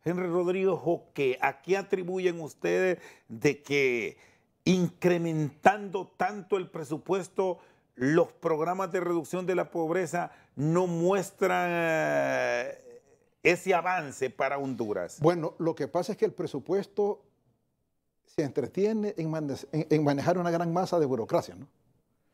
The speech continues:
Speaker 2: Cuando ese presupuesto que se le da al gobierno y que tiene una responsabilidad de manejarlo, debe de orientarse a maneja-, a, a, a,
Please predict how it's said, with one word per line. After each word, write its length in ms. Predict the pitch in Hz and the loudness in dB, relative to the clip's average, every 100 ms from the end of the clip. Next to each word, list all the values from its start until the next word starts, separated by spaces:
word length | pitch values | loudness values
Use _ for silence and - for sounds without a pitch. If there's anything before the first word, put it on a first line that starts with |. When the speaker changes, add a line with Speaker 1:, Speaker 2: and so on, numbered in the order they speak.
| _ _ _ _ | _ _ _ _
Speaker 2:
Cuando 580 | 175 220 254 240 226 233 | 4 6 2 -2 0 0
ese 180 | 185 208 | -2 -4
presupuesto 640 | 180 160 143 202 185 - | -4 -6 -2 -2 -2 -6
que 140 | - 127 | -8 -6
se 160 | 147 | -4
le 220 | 123 127 - _ _ _ _ _ | -2 -4 -8 _ _ _ _ _
da 160 | 117 151 | 0 0
al 240 | - 147 | 0 -6
gobierno 600 | 127 131 196 185 110 90 _ | -4 0 0 0 -12 -18 _
y 80 | - | -8
que 140 | 139 | -6
tiene 180 | 165 175 | -4 -4
una 160 | 190 | -4
responsabilidad 720 | 160 147 156 139 123 123 143 175 | -6 -8 -8 -6 -6 -4 -2 -2
de 100 | 170 | -4
manejarlo, 520 | 156 131 156 120 127 - - - - | -4 -4 -4 -6 -12 -18 -20 -20 -8
debe 320 | - 180 196 | 2 4 4
de 120 | 185 170 | 2 2
orientarse 1040 | 151 139 123 180 185 202 - - 185 - | -2 -6 -2 0 2 -2 -8 -4 -2 -2
a 100 | 160 | -6
maneja-, 400 | 151 143 135 123 - | -4 -4 -6 -6 0
a, 100 | 147 | 0
a, 320 | - 143 143 | 2 2 2
a, 400 | 139 135 131 123 | -2 -2 0 0